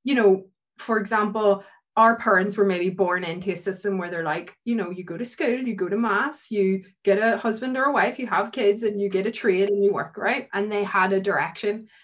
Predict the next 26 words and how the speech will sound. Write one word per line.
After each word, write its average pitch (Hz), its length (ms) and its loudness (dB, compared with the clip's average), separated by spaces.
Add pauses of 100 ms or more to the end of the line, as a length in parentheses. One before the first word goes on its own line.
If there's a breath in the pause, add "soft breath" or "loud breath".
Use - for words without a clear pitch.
(280 soft breath)
Now 247 380 4
you 262 160 -2
have, 196 320 0
like, 180 240 -2
a - 60 -8
generation 185 600 -4
of 185 140 -14
people 180 300 -8
that 165 160 -8
are 165 200 -10
born 175 280 -2
into 160 320 -10
kind 165 240 -8
of, 160 120 -10
like, - 260 -10
an 196 100 -2
abundance 180 560 -8
of 185 100 -6
opportunity, 165 680 -10
right? 175 280 -4
Like, 165 280 -8
you 190 100 -6
can 185 160 -8
travel 180 320 -6
the 180 100 -8
world, 175 380 -8